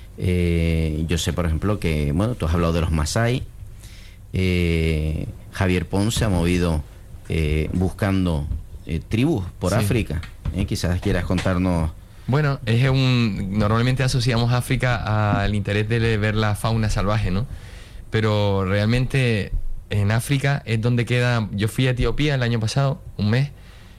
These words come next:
Speaker 2: y me interesaba ver las tribus que todavía tienen su estética, eh, y sus tradiciones, ¿no?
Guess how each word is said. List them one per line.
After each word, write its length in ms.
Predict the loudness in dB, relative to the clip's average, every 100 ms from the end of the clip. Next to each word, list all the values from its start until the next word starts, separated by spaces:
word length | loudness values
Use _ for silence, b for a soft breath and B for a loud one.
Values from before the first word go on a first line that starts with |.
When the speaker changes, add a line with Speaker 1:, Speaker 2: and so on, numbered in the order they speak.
| -4
Speaker 2:
y 680 | 0 4 4 4 4 4 4
me 100 | 2
interesaba 600 | 2 2 0 0 2 2 2
ver 340 | 0 0 2
las 200 | 0 0
tribus 360 | 0 2 0 0
que 560 | 0 2 2 2 0
todavía 480 | 0 2 2 2 2
tienen 280 | 2 2 0
su 440 | 0 0 2 2
estética, 800 | 0 -2 -2 0 0 2 2 0 B B B B B -2
eh, 760 | 0 2 2 2 2 2 0 0
y 100 | 0
sus 200 | 0 0
tradiciones, 720 | 2 0 0 2 2 0 0
¿no? 160 | -2